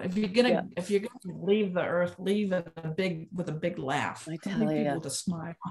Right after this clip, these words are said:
Speaker 1: <laughs>
Speaker 2: Yes, please. Oh my gosh. These are the wrap-up firecracker questions.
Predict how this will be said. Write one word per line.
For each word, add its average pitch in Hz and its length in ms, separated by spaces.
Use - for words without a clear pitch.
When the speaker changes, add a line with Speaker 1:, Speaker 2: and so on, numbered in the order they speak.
Speaker 1:
<laughs> - 440
Speaker 2:
Yes, 160 260
please. 147 400
Oh 151 120
my 147 160
gosh. 143 380
These 190 120
are 175 40
the 180 80
wrap-up 160 420
firecracker 143 540
questions. - 500